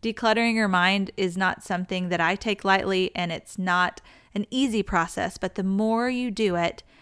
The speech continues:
the easier it will become. And it's very important to remember why you're doing this. Just like on the organizing shows, you say,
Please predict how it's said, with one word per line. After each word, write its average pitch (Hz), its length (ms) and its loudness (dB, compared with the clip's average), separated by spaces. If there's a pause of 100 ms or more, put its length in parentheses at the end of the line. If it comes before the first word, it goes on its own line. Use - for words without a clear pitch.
(140)
the - 160 -8
easier 185 340 0
it - 140 -2
will 180 100 0
become. 247 580 0 (540)
And 190 200 -4
it's - 220 -8
very 220 420 2
important 208 640 -2
to 180 380 0 (600)
remember 220 520 2
why 196 200 4
you're 185 160 0
doing 170 320 -4
this. - 300 -14 (480)
Just 214 280 -2
like 240 260 6
on 208 220 6
the 208 80 4
organizing 190 540 4
shows, 170 480 2
you 190 80 -4
say, 175 380 -4